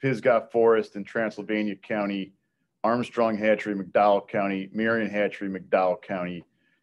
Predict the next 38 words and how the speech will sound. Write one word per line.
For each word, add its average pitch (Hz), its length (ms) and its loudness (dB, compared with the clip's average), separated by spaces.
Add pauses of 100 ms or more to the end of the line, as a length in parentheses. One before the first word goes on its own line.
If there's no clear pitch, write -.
And 85 60 -20
so 107 120 -4
here's 113 240 0
a - 20 -8
photo 113 380 4
there 101 260 4
of 87 100 0
these 92 200 -6
concrete 104 560 -6
raceways 98 640 -2
where 92 100 -6
they 90 80 -4
sort 98 220 -6
of 85 120 -6
divert 95 560 0
the, 87 280 -2 (420)
the 92 100 0
river 101 440 0
water 92 640 2 (100)
from 90 120 -12
some 98 200 -8
of 92 40 -4
those 90 200 -4
streams, 92 800 -6 (480)
uh, 87 320 0
into 95 160 -6
these 90 200 -8
concrete 101 520 -8
raceways. 117 500 2
And 101 80 -4
then 104 260 -4 (320)
the, 98 280 2
the 98 100 -2
trout 120 400 2
are 98 140 2
raised 107 460 0
in 90 180 -6
these, 82 420 -14